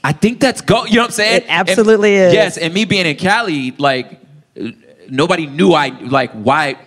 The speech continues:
Speaker 1: what we, "What are you talking about?" And I was like,
Speaker 2: Right.
Speaker 1: "It's, it's D C, it's go-go," you know?
Speaker 2: Yeah.
Speaker 1: It, yeah, no, so I have a s-, a, a very, um, special moment for, for go-go. There was one time, again, one year,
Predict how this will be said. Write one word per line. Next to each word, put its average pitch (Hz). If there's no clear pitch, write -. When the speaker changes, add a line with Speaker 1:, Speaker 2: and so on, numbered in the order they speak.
Speaker 1:
what 202
we, 196
"What 165
are 247
you 214
talking 202
about?" 113
And 123
I 127
was 127
like, 175
Speaker 2:
Right. 123
Speaker 1:
"It's, -
it's -
D 131
C, 123
it's -
go-go," 120
you 113
know? 117
Speaker 2:
Yeah. 339
Speaker 1:
It, 113
yeah, 95
no, 117
so 131
I 135
have 151
a 127
s-, -
a, 110
a 110
very, 113
um, 90
special 113
moment 101
for, 90
for 98
go-go. 92
There 107
was 95
one 101
time, 92
again, 92
one 90
year, 90